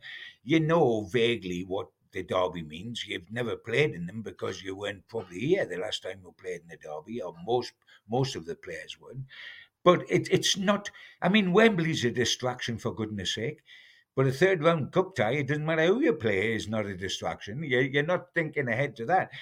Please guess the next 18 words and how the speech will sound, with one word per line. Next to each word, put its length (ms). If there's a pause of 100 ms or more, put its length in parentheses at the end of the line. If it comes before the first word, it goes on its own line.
(180)
I 80
mean, 180
you're 120
more 280
likely 340
to 80
be 160
thinking 340
ahead 320
to 460
A 60
C 240
Milan 440
next 280
Wednesday 500
than 220
you 100
are 220